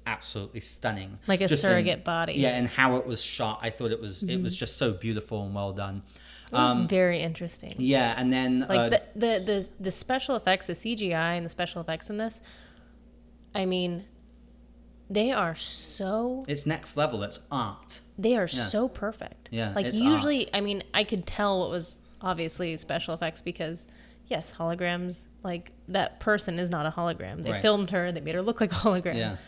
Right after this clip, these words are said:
Speaker 2: Um, and there are certain parts where I know, like, oh, a hundred percent that is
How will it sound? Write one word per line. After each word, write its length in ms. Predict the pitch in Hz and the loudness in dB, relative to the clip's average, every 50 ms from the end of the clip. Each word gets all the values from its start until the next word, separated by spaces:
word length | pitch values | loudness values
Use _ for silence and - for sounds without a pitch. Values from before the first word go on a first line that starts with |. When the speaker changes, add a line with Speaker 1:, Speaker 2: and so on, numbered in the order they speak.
| - - - - - - - - - | -18 -20 -20 -20 -20 -20 -20 -8 -2
Speaker 2:
Um, 440 | - 196 190 180 170 165 160 - - - - | 2 4 4 4 4 2 -2 -8 -12 -6 -2
and 120 | 208 196 190 | 0 2 4
there 140 | 190 190 | 4 4
are 40 | 190 180 | 4 2
certain 280 | - - 247 214 214 | 2 0 0 0 0
parts 320 | - 214 202 202 196 - - | 2 2 2 2 2 0 2
where 180 | 185 175 170 | 4 4 6
I 140 | 170 170 170 | 6 4 4
know, 180 | 175 170 170 170 | 2 0 0 0
like, 200 | 170 160 - - | 0 -2 -2 0
oh, 160 | - 196 175 160 | 2 2 2 2
a 40 | |
hundred 300 | 160 - - 185 175 175 | 2 -2 -4 -6 -6 -6
percent 480 | 175 170 165 - 180 175 156 - - 180 | -6 -8 -4 0 0 0 0 -2 -4 -4
that 200 | 175 170 170 165 | -4 -2 -2 -2
is 380 | 165 165 - 180 - - - | -4 -6 -8 -10 -12 -16 -18